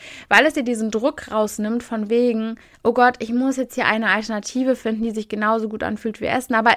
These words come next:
oh mein Gott, es fühlt sich nicht so gut an wie Essen. Scheiße, was mache ich denn jetzt? Ja, es wird sich nicht so gut anfühlen wie Essen. Das darfst du akzeptieren.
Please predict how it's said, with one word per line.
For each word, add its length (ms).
oh 60
mein 240
Gott, 160
es 140
fühlt 360
sich 180
nicht 280
so 100
gut 180
an 200
wie 100
Essen. 460
Scheiße, 380
was 160
mache 200
ich 120
denn 180
jetzt? 320
Ja, 180
es 180
wird 220
sich 120
nicht 200
so 80
gut 120
anfühlen 400
wie 60
Essen. 220
Das 180
darfst 340
du 100
akzeptieren. 580